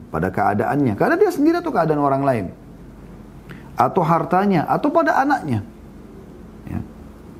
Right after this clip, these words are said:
Dirinya sendiri, hartanya atau anaknya, mobilnya kah, motornya kah, rumahnya kah, kita sendiri dengan harta kita, kata Ibnu Katsir rahimahullah, apalagi orang lain gitu. Maka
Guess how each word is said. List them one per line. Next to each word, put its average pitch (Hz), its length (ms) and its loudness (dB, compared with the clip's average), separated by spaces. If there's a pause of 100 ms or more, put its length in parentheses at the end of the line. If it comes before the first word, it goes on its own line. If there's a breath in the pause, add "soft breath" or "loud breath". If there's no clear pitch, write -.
(220)
Dirinya 156 480 6
sendiri, 147 480 4 (320)
hartanya 127 720 2
atau 131 240 2
anaknya, 113 480 -2
mobilnya 117 560 2
kah, 117 80 0
motornya 117 640 0
kah, 110 160 -2
rumahnya 120 480 2
kah, 120 80 0
kita 220 240 0
sendiri 269 320 6
dengan 139 240 4
harta 139 240 2
kita, 135 240 0 (560)
kata 101 160 0
Ibnu 117 160 6
Katsir 120 160 6
rahimahullah, 101 400 0
apalagi 123 400 4
orang 151 160 4
lain 143 220 4 (100)
gitu. - 100 -8 (840 loud breath)
Maka 170 480 2